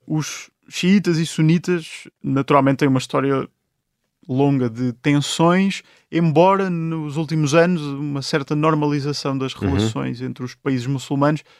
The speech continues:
Speaker 1: acabou por dissipar alguma desta, alguma desta tensão. Enfim, e, e, de facto, o foco do Médio, dos países islâmicos no Médio Oriente na questão de Israel acabou por superar essas, essas divisões e hoje,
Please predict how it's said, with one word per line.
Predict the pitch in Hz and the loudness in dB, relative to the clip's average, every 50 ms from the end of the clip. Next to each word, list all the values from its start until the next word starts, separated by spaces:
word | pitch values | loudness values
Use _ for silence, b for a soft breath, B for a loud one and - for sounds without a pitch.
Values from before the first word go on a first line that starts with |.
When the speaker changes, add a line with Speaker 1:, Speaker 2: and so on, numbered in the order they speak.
| b b b | b b b
Speaker 1:
acabou | b 127 - 156 127 143 147 | b -2 0 2 2 2 0
por | - - 147 147 151 147 - _ _ _ _ - | 0 -2 -4 -4 -4 -6 -8 _ _ _ _ -14
dissipar | - 120 147 151 - - 156 131 _ - 170 160 160 147 | -12 -8 -8 -6 -6 -6 -8 -6 _ 2 2 4 4 2
alguma | 135 135 127 127 139 135 131 127 | 0 -2 -4 -4 -6 -4 -4 -4
desta, | 117 135 131 127 - - - 139 131 127 123 - - | -2 -2 -4 -4 -4 -6 -6 -4 -2 -2 -4 -4 -4
alguma | - 131 131 120 127 131 123 | -2 0 0 0 0 -2 -4
desta | 113 139 131 - - - | -4 -4 -6 -6 -6 -8
tensão. | 123 - 139 135 135 - - - 143 139 151 160 - b b b b b b b b b | -8 -4 -4 -4 -4 -4 -4 -2 -2 0 -2 -2 -6 b b b b b b b b b
Enfim, | - - 120 - 139 131 - - _ _ _ - | -8 -8 -8 -6 -8 -10 -10 -10 _ _ _ -8
e, | - 127 135 - | -6 -6 -4 -4
e, | - 143 | -4 -6
de | 127 - | -6 -8
facto, | - - - 170 165 - - - - - - _ | -8 -2 0 0 0 0 -4 -12 -16 -16 -12 _
o | - 143 | -10 -10
foco | - - - - - 190 190 185 - - | -8 -10 -8 -2 2 4 4 2 2 -2
do | 139 139 143 | -4 -2 0
Médio, | 147 143 143 139 139 131 | 0 0 0 -2 -4 -6
dos | 123 135 135 | -8 -10 -10
países | - - 143 143 147 147 131 - - - | -6 -2 0 2 2 2 0 -2 -6 -6
islâmicos | 139 131 123 127 139 139 135 131 123 - - - - | -4 -4 -2 0 0 0 0 0 -4 -6 -10 -12 -8
no | 139 | -4
Médio | 131 131 131 127 131 | -2 -2 -2 0 0
Oriente | 131 131 127 131 131 127 127 - - | 0 0 0 0 -2 -2 -4 -6 -8
na | - 135 135 139 147 | -6 -2 0 0 0
questão | 143 - - - 151 147 | 0 -2 -4 -4 -4 -4
de | 139 | -4
Israel | 139 127 - - 147 139 139 143 147 151 156 160 b b b b b b b b | -4 -6 -4 -2 0 0 0 0 0 0 -2 -4 b b b b b b b b
acabou | - 143 - - 143 135 143 | -10 -6 -2 -2 0 0 -2
por | 127 - 147 | -2 -4 -6
superar | - - - - - 156 151 147 143 | -6 -8 -10 -6 -2 2 2 2 2
essas, | 135 127 - - 147 139 123 - - - - | 2 -2 -4 -4 -4 -4 -4 -6 -10 -12 -8
essas | - 139 127 - - 139 117 | -6 -6 -4 -2 -4 -4 -2
divisões | 135 135 123 147 143 131 151 170 185 180 - B B B B B B B B B | -2 -2 0 0 0 2 2 0 0 -2 -6 B B B B B B B B B
e | 170 147 147 | 2 6 6
hoje, | 151 156 160 151 139 156 160 165 | 8 8 8 6 4 0 -4 -4